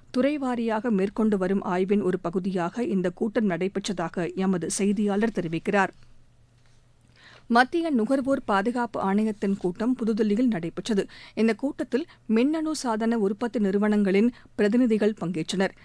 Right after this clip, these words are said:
மின்னணு பொருட்களுக்கான உத்தரவாதம் குறித்த விவரங்களை நுகர்வோருக்கு தெளிவாக எடுத்துரைக்க வேண்டும் என்று இக்கூட்டத்தில் அறிவுறுத்தப்பட்டது. நுகர்வோரின் பிரச்சினைகளுக்கு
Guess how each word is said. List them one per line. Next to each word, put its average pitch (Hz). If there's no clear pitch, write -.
மின்னணு 311
பொருட்களுக்கான 220
உத்தரவாதம் 220
குறித்த 202
விவரங்களை 180
நுகர்வோருக்கு 269
தெளிவாக 262
எடுத்துரைக்க 233
வேண்டும் 190
என்று 180
இக்கூட்டத்தில் 208
அறிவுறுத்தப்பட்டது. 190
நுகர்வோரின் 240
பிரச்சினைகளுக்கு 208